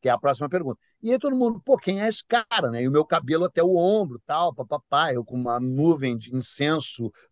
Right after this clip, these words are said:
patchouli em torno de mim, né? Os caras disseram, "Não, ele não é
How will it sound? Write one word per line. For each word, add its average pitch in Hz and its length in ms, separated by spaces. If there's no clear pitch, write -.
patchouli 127 760
em 101 120
torno 117 260
de 131 100
mim, 175 300
né? 139 160
Os 139 200
caras 170 180
disseram, 190 160
"Não, 185 200
ele 110 120
não 127 260
é 139 300